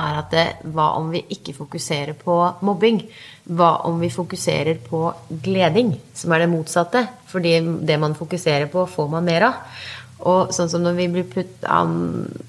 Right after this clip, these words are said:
kan ha blitt plassert i en sånn problemboks da, litt sånn som deg, ikke sant?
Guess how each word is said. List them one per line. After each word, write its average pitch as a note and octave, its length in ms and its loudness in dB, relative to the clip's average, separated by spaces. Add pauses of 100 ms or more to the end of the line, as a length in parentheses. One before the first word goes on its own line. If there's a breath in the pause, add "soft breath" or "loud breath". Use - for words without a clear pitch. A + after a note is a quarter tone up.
kan F2+ 220 2 (400)
ha F#3 140 0
blitt G3 360 -4
plassert E3+ 500 2
i F#3+ 40 2
en E3+ 120 2
sånn D#3+ 160 0
problemboks E3+ 560 0
da, - 120 0 (120)
litt F#3 160 -4
sånn F3 140 0
som F3 160 -2
deg, F#3 220 4
ikke - 100 -4
sant? G#3+ 320 0